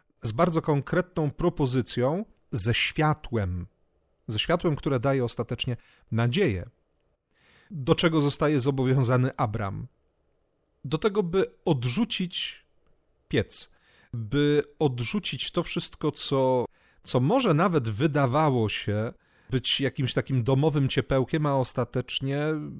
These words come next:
było przestrzenią, w której, w której człowiek naprawdę nie doświadczał niczego innego jak, jak pewnego rodzaju piekła.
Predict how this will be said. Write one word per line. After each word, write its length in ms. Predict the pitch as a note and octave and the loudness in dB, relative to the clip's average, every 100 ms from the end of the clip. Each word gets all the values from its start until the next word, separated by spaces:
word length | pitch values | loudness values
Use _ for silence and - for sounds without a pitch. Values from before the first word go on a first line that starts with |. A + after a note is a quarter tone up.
| - - | -16 -16
było 520 | B2+ C#3 C3 C#3 C3 - | -6 -2 0 0 0 -4
przestrzenią, 800 | - B2+ - - - C#3+ C3+ B2 | -4 -2 -2 -2 0 0 -2 -4
w 80 | - | -4
której, 320 | C3 A#2 A2+ _ _ _ _ _ | -2 -2 -4 _ _ _ _ _
w 60 | _ | _
której 260 | - B2+ A2+ | -2 0 0
człowiek 720 | C#3 A#2 A#2+ - - - - _ - | 0 2 0 -2 -12 -16 -18 _ -6
naprawdę 400 | A2 C#3+ G#3+ D3 | -4 0 2 2
nie 100 | A2+ | 0
doświadczał 520 | G2+ - B2 - A#2 | 0 -2 -2 -2 -2
niczego 400 | A#2 A2+ C3 A#2+ | -2 -2 -4 -2
innego 540 | A2+ G#2 A2 A2+ A2 G2+ - _ | -2 0 -2 -4 -4 -8 -10 _
jak, 540 | A2 A2+ - - - - - | -4 -4 -4 -16 -18 -16 -10
jak 160 | - - | -8 -4
pewnego 380 | B2 A2+ E3+ F3 | 0 2 2 2
rodzaju 340 | D#3 D#3+ D#3 | 2 0 0
piekła. 440 | - B2+ - G2+ | -2 -6 -4 -8